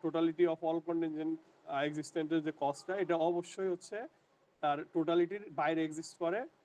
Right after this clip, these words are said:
আর যেহেতু হচ্ছে বাইরে এক্সিস্ট করে, তো এটা অবশ্যই একটা নেসেসারি এক্সিস্টেন্ট হইতে হবে। তো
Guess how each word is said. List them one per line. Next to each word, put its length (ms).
আর 100
যেহেতু 360
হচ্ছে 200
বাইরে 300
এক্সিস্ট 260
করে, 200
তো 240
এটা 140
অবশ্যই 360
একটা 240
নেসেসারি 440
এক্সিস্টেন্ট 480
হইতে 180
হবে। 200
তো 220